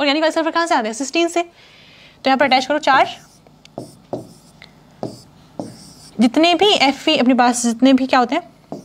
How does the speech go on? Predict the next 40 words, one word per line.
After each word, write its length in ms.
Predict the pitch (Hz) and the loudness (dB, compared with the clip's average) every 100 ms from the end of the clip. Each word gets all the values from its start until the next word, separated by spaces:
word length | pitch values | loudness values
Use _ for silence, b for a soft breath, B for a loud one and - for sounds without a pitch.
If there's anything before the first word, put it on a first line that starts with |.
| - - - 262 | -20 -20 -4 -2
एफ़ 180 | 262 | 0
ई 20 | 311 | -2
एस 100 | 302 | 0
protein 280 | 285 285 | 0 2
होते 220 | 285 226 262 | 2 2 0
हैं, 220 | 262 - B B B - | -2 -6 B B B -6
सब 220 | - 320 | 0 4
में 240 | 320 392 | 4 4
जो 120 | 381 370 | 4 4
metal 280 | 277 277 | 4 0
होगा 140 | 294 285 | 0 0
iron, 380 | 233 208 269 381 _ 247 | 0 0 -2 -6 _ 0
वो 100 | 285 | 0
अटैच 320 | 285 311 302 | 2 0 -2
होता 140 | 269 | -6
है 40 | 311 | -4
चार 220 | 269 285 | -2 -2
sulfur 380 | 262 240 240 214 | -2 -2 -4 -6
से। 180 | 190 - 233 | -10 -6 -2
अब 80 | |
वो 80 | 240 | 2
replaceable 540 | 262 262 247 247 226 226 | 0 0 -4 -2 -6 -6
है 180 | 277 | -4
नहीं 200 | 320 294 | -2 -2
है 60 | 311 | -2
वो 100 | 320 | 0
बात 160 | 330 320 | 0 0
अलग 240 | 311 277 | -2 -2
है, 80 | 294 | -2
लेकिन 180 | 277 269 | -4 -2
होंगे 260 | 277 285 | -2 -2
चार 180 | 269 196 | -4 -8
पक्का। 340 | 202 202 - _ _ _ _ _ _ _ - - | -8 -16 -18 _ _ _ _ _ _ _ -14 -8
ओके, 160 | 220 - - B B B 247 | -8 -10 -18 B B B 0
आगे 160 | 233 | 2
देखो, 240 | 190 185 202 _ _ _ B B B B B - | 0 -4 -12 _ _ _ B B B B B -2
हमने 220 | 285 359 | 2 2
ये 80 | 330 | 2
तो 100 | 339 | 0
दिखाया 320 | 339 320 | 0 0